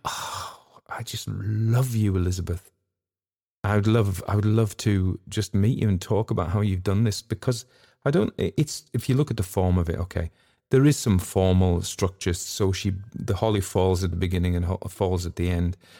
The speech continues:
and they have a chat at the beginning, and then they, they echo the chat, but it is different because of what's happened. Because of what's happened in the middle,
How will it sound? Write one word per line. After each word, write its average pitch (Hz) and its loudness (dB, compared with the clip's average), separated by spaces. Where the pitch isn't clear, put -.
and 101 2
they 95 0
have 95 0
a - -12
chat 107 -4
at - -16
the 98 -2
beginning, 92 0
and 101 0
then 110 4
they, 110 4
they 113 0
echo 123 2
the 107 0
chat, 85 -4
but 98 0
it 120 -2
is 101 0
different 107 0
because 107 0
of 92 -4
what's 101 0
happened. 92 -2
Because 135 0
of 143 2
what's 139 0
happened 117 2
in 110 4
the 107 4
middle, 107 4